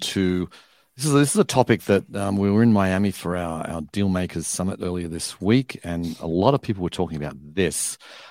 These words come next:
Um, the, uh, um, advocacy groups, um, um, wrote a letter to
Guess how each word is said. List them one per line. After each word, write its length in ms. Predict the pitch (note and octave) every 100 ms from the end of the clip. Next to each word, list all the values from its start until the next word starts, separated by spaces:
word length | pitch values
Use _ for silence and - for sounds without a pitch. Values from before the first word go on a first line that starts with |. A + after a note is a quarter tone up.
| _ -
Um, 200 | F2 E2+
the, 200 | F2 - - -
uh, 120 | G#2
um, 260 | G2 F#2 -
advocacy 540 | G#2 A2+ A#2 B2+ - A2
groups, 680 | G#2 A2+ A2 - - - -
um, 380 | E2+ F2 E2+ E2 _ _ - -
um, 180 | D#2 D#2+
wrote 180 | F#2 F2
a 60 |
letter 440 | E2 E2+ G#2+ G#2+ G#2
to 460 | - - E2 D#2+